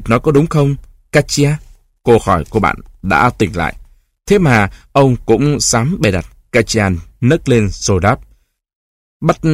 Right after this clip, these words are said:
phải quỳ xuống, bậy quá chừng." "Đến thế kia à, ông Kotabit nổi khùng thực sự, bọn mi dám láo xược thế sao?"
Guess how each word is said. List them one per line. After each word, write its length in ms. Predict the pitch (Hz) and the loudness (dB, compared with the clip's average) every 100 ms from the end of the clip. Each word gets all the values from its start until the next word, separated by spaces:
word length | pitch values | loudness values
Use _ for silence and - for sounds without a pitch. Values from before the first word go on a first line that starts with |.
| 147 | -2
phải 300 | - - 113 90 | -6 -2 0 0
quỳ 140 | - 113 | 2 2
xuống, 340 | 117 120 185 - - _ - | 4 2 0 -6 -18 _ -2
bậy 200 | 101 - - | -2 -2 -6
quá 160 | 113 160 | -4 -2
chừng." 240 | - 90 - _ _ _ _ _ _ - | 0 -2 -4 _ _ _ _ _ _ -8
"Đến 500 | 120 120 131 151 147 - | 2 4 4 2 0 0
thế 100 | 147 | 0
kia 160 | 160 | 2
à, 260 | - 104 - _ _ | 2 2 0 _ _
ông 140 | 131 117 | 0 2
Kotabit 400 | 139 135 131 156 147 - - | 0 0 0 0 -2 -2 0
nổi 140 | 127 | 0
khùng 180 | - 131 | 2 2
thực 180 | - 123 | 2 0
sự, 220 | 127 117 - - | 2 0 -2 -4
bọn 180 | - 143 | -2 2
mi 200 | 165 151 | 2 2
dám 260 | 131 139 196 | 4 4 4
láo 280 | 120 151 | 4 2
xược 220 | 240 180 - | 4 2 4
thế 120 | 208 | 2
sao?" 280 | 202 185 | 4 0